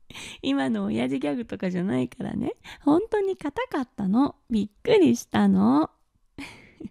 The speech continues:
はあ、疲れてるんだね。全然指入らないよ。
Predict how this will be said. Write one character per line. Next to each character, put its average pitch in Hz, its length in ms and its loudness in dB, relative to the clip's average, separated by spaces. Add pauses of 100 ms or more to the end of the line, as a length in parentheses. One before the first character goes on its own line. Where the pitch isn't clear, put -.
(1600)
は 202 540 0
あ、 - 160 -20
疲 - 300 -4
れ 214 120 2
て 208 180 -2
る 208 100 0
ん 208 160 4
だ 208 120 4
ね。 285 460 0 (880)
全 220 380 0
然 370 260 -4
指 370 280 2
入 262 280 0
ら 320 140 -4
な 302 200 0
い 240 140 2
よ。 - 380 0